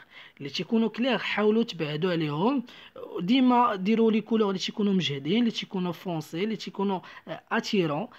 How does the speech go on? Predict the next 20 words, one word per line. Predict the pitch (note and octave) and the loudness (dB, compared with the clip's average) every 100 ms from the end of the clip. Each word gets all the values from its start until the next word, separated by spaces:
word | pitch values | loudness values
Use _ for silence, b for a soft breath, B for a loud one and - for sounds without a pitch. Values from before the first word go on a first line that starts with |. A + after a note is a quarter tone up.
| B | B
حيت | - B3 | -4 -2
ما | C#4+ D4+ | 0 0
ربما | G3+ E3+ A#3 A#3+ | 0 0 4 4
هذاك | G#3 F#3+ | 2 0
الداتا | D#3+ F#3+ G#3 | -4 -4 0
شو | F#3+ - A3 | 0 2 0
ولا | F#3+ E3 F3 | 0 0 0
ليمينيزيتي | F#3+ G3 G3 F3 F#3 - G3 | 0 0 0 -2 -4 -2 -2
ديالهم | F3 F3 E3+ F3 F3 - B B | 0 -2 -2 -2 -4 -6 B B
ما | D#3 | -8
تكونش | - G3 G3 | -4 -2 0
مزيانه | F#3 D#3 F#3 F3+ F3+ A3+ | 0 2 2 2 2 2
اولا | B3+ F#3+ F#3+ F3 B B - | 0 0 0 -2 B B -4
ليكليراج | G3 G#3 G3+ F#3 G3 E3+ | -4 0 2 4 2 2
ما | E3 | -2
يكونش | D#3+ G#3+ F#3+ - | -2 -2 -2 -2
مزيان | D#3 D#3+ F#3 A3+ B3+ A#3+ B B | -2 0 0 2 0 -4 B B
و-، | - | -8
و-، | G3 G3 F#3+ A#3 F#4 | -6 -6 -6 -4 -2
وانت | A3+ | -2